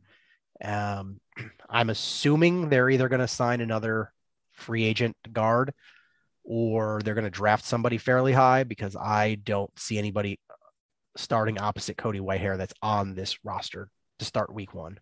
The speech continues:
Um, center, Lucas Patrick, Sam Mustipher. I would imagine you're gonna bring in a undrafted rookie center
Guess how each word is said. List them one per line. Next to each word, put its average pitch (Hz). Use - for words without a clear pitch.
Um, 101
center, 165
Lucas 151
Patrick, 131
Sam 113
Mustipher. 107
I 143
would 156
imagine 147
you're 147
gonna 120
bring 117
in 117
a 104
undrafted 127
rookie 117
center 110